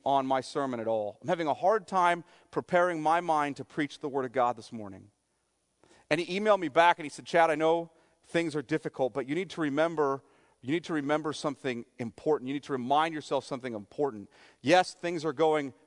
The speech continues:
badly in some way in your life right now. Yes, sometimes you've done things that have contributed to that. Yes, sometimes you've acted in a lack of wisdom. And yes, in some ways you've sinned. However," so he said to me, "however,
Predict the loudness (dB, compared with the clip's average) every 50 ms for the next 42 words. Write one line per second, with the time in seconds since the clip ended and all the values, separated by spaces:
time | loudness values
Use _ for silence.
0 | _ -12 0 6 8 8 8 8 4 2 2 0 0 0 -2 -4 -2 0 0 0
1 | 0 0 -2 -2 -2 -2 -4 -2 2 2 2 2 0 -2 -4 -4 -4 -4 -8 -8
2 | -8 -10 -12 -18 _ -20 -20 _ -4 4 4 4 4 4 0 -6 -16 _ _ _
3 | _ -12 -4 0 2 2 2 2 2 2 0 0 0 -10 -10 -6 -4 -2 -2 -2
4 | -2 -4 0 4 6 6 6 4 0 -4 -2 -2 0 0 -2 -4 -8 -10 -12 -16
5 | _ -20 -10 _ 2 4 4 4 0 -4 -12 -10 -4 -4 -2 -2 -2 -4 -4 -6
6 | -4 -2 -2 -2 -4 -6 _ _ -20 _ 2 4 6 6 4 2 -2 -4 -2 0
7 | -2 -2 -2 -4 -10 -8 -4 -2 -2 -2 -4 -2 4 6 6 6 6 2 -4 -4
8 | 0 2 4 4 4 4 2 -2 -8 -4 -4 -4 -2 -2 -4 -6 -6 _ -12 -4
9 | -2 0 2 4 2 2 2 -2 -10 -2 2 2 2 2 2 0 0 0 -4 -6
10 | -4 -4 -4 -4 -4 -6 -2 -2 -2 -2 -2 -6 -10 -14 -18 _ _ _ _ _
11 | _ _ _ -2 4 4 4 6 6 2 2 2 -2 -14 -14 -16 _ _ _ _
12 | _ _ _ _ _ _ _ _ _ -18 -12 -6 -6 -6 -6 -6 -10 -10 -10 _
13 | _ _ _ _ _ -4 2 2 2 4 4 2 2 2 0 -4 -12 -12